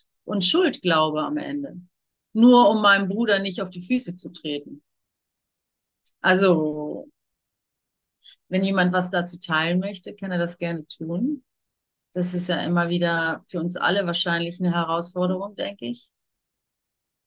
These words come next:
Ansonsten gehe ich wieder dahin zurück,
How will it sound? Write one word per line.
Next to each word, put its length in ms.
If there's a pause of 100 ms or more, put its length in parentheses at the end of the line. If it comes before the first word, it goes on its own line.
(1400)
Ansonsten 480
gehe 120
ich 140
wieder 160
dahin 340
zurück, 500